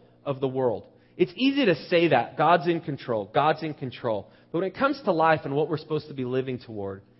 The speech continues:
it's crucial to know that God is working behind the scenes.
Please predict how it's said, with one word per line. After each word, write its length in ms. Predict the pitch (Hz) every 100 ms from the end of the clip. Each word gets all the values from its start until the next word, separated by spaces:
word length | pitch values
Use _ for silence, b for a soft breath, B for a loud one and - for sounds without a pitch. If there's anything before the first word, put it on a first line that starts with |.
| b b
it's 180 | 156 - - -
crucial 400 | 170 165 180 156
to 140 | 156
know 340 | 131 113 104 101 b _
that 180 | 127 131
God 280 | 131 156
is 140 | 170 131
working 500 | 113 117 110 95 82 _ _ _ _ _ _ b b
behind 400 | 101 - 143 170
the 60 | 156
scenes. 600 | - 107 92 82 -